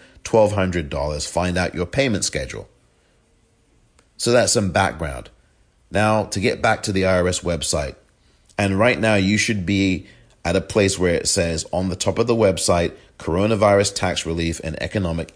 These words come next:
impact payments." Further down at the top, you will see economic impact payments. You'll see that photo of the one hundred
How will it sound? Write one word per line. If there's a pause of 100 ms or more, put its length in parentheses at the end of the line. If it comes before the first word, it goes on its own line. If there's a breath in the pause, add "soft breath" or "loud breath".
(100)
impact
payments." (1900)
Further
down (720)
at
the
top,
you
will
see
economic
impact
payments.
You'll
see
that
photo
of
the
one
hundred